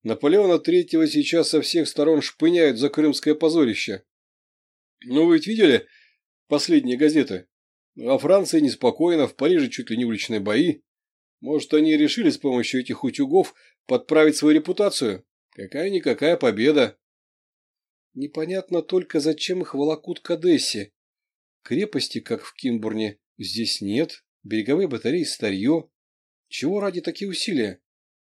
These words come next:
«Никак не забудут полученных в прошлый раз тумаков», усмехнулся Климов. «Я сам видел остов Тигра на отмеле. Да и другим крепко досталось. К тому же они пуганые после Варны, вот и дуют на воду».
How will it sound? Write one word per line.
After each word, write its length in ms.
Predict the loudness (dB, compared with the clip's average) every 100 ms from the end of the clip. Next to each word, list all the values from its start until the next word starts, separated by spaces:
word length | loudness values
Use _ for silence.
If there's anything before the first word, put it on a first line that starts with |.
| _ _ _ _ _ _ -10
«Никак 640 | -4 -4 0 0 0 -4
не 120 | -4
забудут 640 | -2 -2 2 2 0 -4
полученных 600 | -2 2 0 0 -2 -4
в 40 | -4
прошлый 400 | -4 -2 -4 -4
раз 180 | -4 -4
тумаков», 720 | -2 -2 0 0 0 -4 _ _ _ -20
усмехнулся 600 | -16 -16 -14 -14 -14 -12
Климов. 420 | -10 -10 -12 _ _ _ -20 -20 _ _ _
«Я 220 | 2 4
сам 280 | 4 2 2
видел 280 | 2 2 2
остов 400 | 0 0 -4 -6
Тигра 420 | -10 -2 2 2 2
на 140 | 2
отмеле. 560 | 2 2 -2 -4 -6 _ _ _ _ _ _ _
Да 140 | -8 -6
и 80 | -2
другим 420 | -2 2 4 4
крепко 360 | 4 2 2
досталось. 600 | 0 0 -2 -4 -6 -14 _ _ _ _ _ _ _
К 100 | _
тому 260 | 0 0 2
же 100 | 4
они 140 | 2
пуганые 540 | 0 -2 2 4 2
после 360 | 0 -4 -4 -2
Варны, 440 | 0 0 -2 -10 _ _
вот 220 | -16 -6
и 60 | -2
дуют 340 | 2 2 2
на 100 | -2
воду». 440 | 0 0 -2 -4